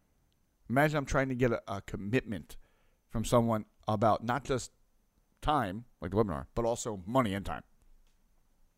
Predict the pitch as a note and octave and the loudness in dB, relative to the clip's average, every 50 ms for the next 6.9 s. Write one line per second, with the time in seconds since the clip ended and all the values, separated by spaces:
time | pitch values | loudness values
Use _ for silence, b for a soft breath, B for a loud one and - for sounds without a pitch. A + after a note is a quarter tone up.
0 | _ _ _ _ - - b b b b b b b b b b b b b - | _ _ _ _ -20 -20 b b b b b b b b b b b b b 6
1 | C#3+ C#3+ - C#3+ C#3 C3 B2 B2 - - - F3 E3+ C#3 A#2 - - A#2 B2 B2 | 6 6 8 6 8 8 8 6 6 6 6 8 8 8 6 6 6 6 6 6
2 | - - - - A#2+ G#2+ G#2 G#2 G2+ F#2 F2+ F2 - B2+ C3 G#2+ - - - - | 6 4 4 6 6 6 6 6 4 2 2 2 6 6 8 8 6 4 0 4
3 | - C#3+ C3 A#2+ C3+ B2+ G2+ - - - B2 A#2 A2 - - D3+ D#3 C#3 A2 - | 6 8 10 10 10 8 8 4 -2 -4 -4 -4 -2 -4 -4 -4 -4 -6 -4 -4
4 | A2+ G#2 B B B B B - - A#2+ C3 C#3 C#3+ C#3 C3 - - - A#2+ A#2 | -4 -4 B B B B B 2 4 6 8 8 6 4 0 -2 0 2 2 4
5 | - - A#2+ A2+ G2+ - - F2 - - A2 G#2 - - - - B B B B | 4 4 2 2 2 -2 -4 4 6 6 6 8 8 6 6 6 B B B B
6 | - A#2 A2+ A2+ B2+ C3+ - - G#2 G2 F2+ F2 E2+ E2 D#2+ D#2+ D#2+ D2 | 0 2 4 4 4 4 2 0 0 0 0 0 -2 -4 -4 -4 -4 -6